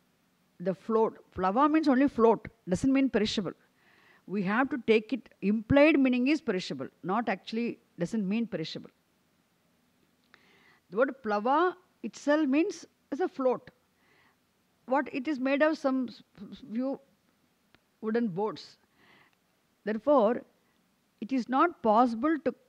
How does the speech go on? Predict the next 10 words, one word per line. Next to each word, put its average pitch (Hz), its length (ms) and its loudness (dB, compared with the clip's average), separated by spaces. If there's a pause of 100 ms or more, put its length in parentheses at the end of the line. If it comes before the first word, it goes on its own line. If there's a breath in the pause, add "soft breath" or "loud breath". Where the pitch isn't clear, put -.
(460)
to 240 80 0
use 294 400 2
this 285 240 -2
raft 185 600 0 (120)
or 175 160 -2
float 185 680 -4 (400 soft breath)
to 208 80 -2
cross 214 420 2
this 233 200 -8
huge 214 760 -2